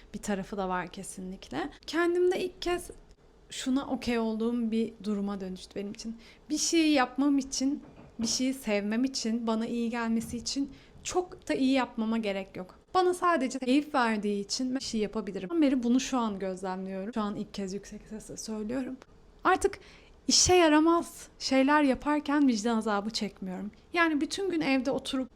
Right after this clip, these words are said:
bana bir şey katmadığını bildiğim şeylere vakit ayırmak bende suçluluk duygusu hissettirmiyor mesela. Bazen gerçekten bir şeyi sadece bize iyi geldiği için yapmayı tercih edebiliriz, yapmak isteyebiliriz ve yapabiliriz.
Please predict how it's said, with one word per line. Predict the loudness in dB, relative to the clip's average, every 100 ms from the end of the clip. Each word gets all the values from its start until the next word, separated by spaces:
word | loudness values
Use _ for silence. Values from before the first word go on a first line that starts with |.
| -2 4
bana | 6 6
bir | 4
şey | 2 0 0
katmadığını | 0 0 0 0 2 4 2 2 0 -2 -6 -12 2
bildiğim | 6 6 4 0 -2 -6 -14 -20 -20 -20 -12
şeylere | -2 2 4 2 0 -2
vakit | -6 -8 -6 -2
ayırmak | 0 0 -2 -4 -10 -4
bende | 0 2 2
suçluluk | -2 -6 -4 -2 -2 0
duygusu | 0 0 -6 -4 -4
hissettirmiyor | -4 -6 -4 -6 -6 -8 -6 -6 -8
mesela. | -12 -14 -14 -4
Bazen | 2 4 4 4
gerçekten | 4 2 0 -4 2 4 4
bir |
şeyi | 4 2 0
sadece | 2 0 2 0 0 -2
bize | 0
iyi | 2 2
geldiği | 2 -2 -4 -6
için | -4 -4
yapmayı | -4 -4 -6 -4
tercih | -4 -4 -4 -4
edebiliriz, | -4 -8 -8 -10 -6
yapmak | -4 -4 -6 -8
isteyebiliriz | -6 -2 0 0 -2 -2 2
ve |
yapabiliriz. | 2 2 -2 -6 -6 -6 -8 -10 -14 -20